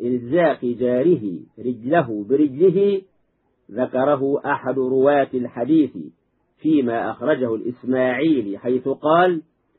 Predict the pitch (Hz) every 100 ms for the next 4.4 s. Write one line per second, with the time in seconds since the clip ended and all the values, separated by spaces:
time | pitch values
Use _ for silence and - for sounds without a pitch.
0 | _ _ _ 104 120 151 165 135 143 151
1 | 143 165 151 160 160 156 160 156 165 165
2 | 156 160 143 156 151 151 156 160 160 160
3 | 170 196 202 190 - - 120 139 170 180
4 | 147 135 160 131